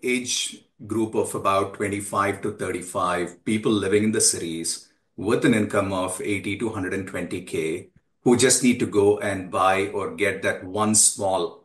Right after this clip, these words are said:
item that they forgot to get, whether it's Coke or it's a packed sandwich,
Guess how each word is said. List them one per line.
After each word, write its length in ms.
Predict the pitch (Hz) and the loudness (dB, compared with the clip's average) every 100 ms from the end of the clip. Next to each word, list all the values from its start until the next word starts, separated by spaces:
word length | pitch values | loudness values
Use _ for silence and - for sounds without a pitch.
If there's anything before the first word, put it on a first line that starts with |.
| 95 | -6
item 540 | 98 87 73 73 76 | -4 -4 -8 -12 -10
that 180 | 101 82 | -10 -8
they 180 | 87 85 | -8 -8
forgot 500 | - 82 - - - - | -10 -10 -10 -12 -16 -14
to 80 | 101 | -10
get, 400 | 87 52 - - _ _ - | -6 -8 -8 -16 _ _ -4
whether 280 | 98 95 | -2 0
it's 280 | 92 87 - | 0 0 -2
Coke 560 | - - 127 - - - | -4 0 2 2 -2 -4
or 300 | 107 92 92 | 0 0 0
it's 260 | 87 - 101 | -2 -2 -2
a 80 | - _ - - | -6 _ -18 -4
packed 240 | 90 - | -2 0
sandwich, 720 | - 143 131 123 117 - - | 2 4 4 4 2 0 -4